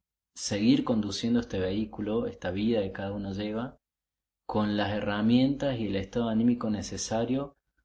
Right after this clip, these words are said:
para atravesar esta neblina de un modo más tranquilo, más sereno. Que la angustia, que la ansiedad, que la desesperación,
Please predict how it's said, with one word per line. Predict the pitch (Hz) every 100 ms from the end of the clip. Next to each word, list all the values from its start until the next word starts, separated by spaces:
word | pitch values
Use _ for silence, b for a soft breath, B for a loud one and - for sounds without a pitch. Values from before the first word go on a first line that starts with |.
| _ _
para | - 98 101 101 -
atravesar | 104 - 98 98 - 123
esta | - 98
neblina | 95 95 101 95 85 -
de | 131 113
un | 98
modo | 101 107 104
más | 98 98 104 107 - -
tranquilo, | 95 90 92 - 113 95 85 - _
más | 95 92
sereno. | 101 95 92 - - _ _ _ _ _ _ _ _ _
Que | - 98
la | 95
angustia, | 92 98 120 120 - 107
que | 98
la | 92
ansiedad, | 92 - 92 95 104 104
que | 98
la | 95
desesperación, | 92 92 - 92 90 - 110 113 110